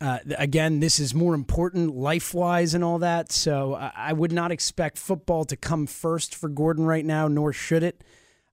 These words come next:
Uh, as a result, i-, in any season-long leagues, I would certainly feel fine dropping him. Um, and, and of course, you know, if you're in a keeper league, it might be worth hanging on to. But, uh, I've said it before, I'll say it again. It, it,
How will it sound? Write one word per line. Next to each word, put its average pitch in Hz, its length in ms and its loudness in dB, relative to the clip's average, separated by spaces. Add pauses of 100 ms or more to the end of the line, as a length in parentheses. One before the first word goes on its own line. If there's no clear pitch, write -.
Uh, 117 200 -4
as 156 180 2
a 156 60 0
result, 160 420 2
i-, 151 40 -2
in 156 260 0
any 160 180 0
season-long 175 800 2
leagues, 156 260 2
I 147 60 4
would 139 160 2
certainly 147 400 0
feel 147 320 -2 (100)
fine 147 400 0
dropping 139 540 -2
him. 175 240 2 (400)
Um, 131 500 0
and, 139 240 -2
and 139 160 0
of 123 140 -6
course, 160 420 0
you 156 80 2
know, 143 80 2
if 139 140 -4
you're 160 100 2
in 139 40 0
a - 40 -4
keeper 180 320 2
league, 160 180 4
it 165 40 -2
might 160 240 0
be 156 80 0
worth 151 240 0
hanging 151 240 2
on 151 180 2
to. 139 220 0
But, 131 240 0 (580)
uh, 123 160 -4
I've 139 220 0
said 190 180 6
it 175 80 2
before, 180 320 2
I'll 160 60 4
say 175 180 4
it 165 60 4
again. 170 280 4
It, 165 160 2
it, 160 180 0